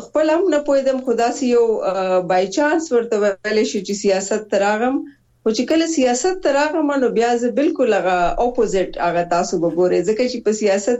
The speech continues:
کې بیا چې کله ما پولیټکس سٹارټ کو، آه، ډسټرکټ لیول نه، نو په هغه وخت کې به ظاهره خبره ده چې زموږ په پښتنه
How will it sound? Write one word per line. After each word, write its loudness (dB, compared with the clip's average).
کې -4
بیا 2
چې 0
کله 2
ما 0
پولیټکس -2
سٹارټ 0
کو، 2
آه، 0
ډسټرکټ -2
لیول 0
نه، 2
نو 2
په 0
هغه -2
وخت -2
کې 0
به 0
ظاهره 2
خبره 0
ده 2
چې -6
زموږ -2
په 0
پښتنه -2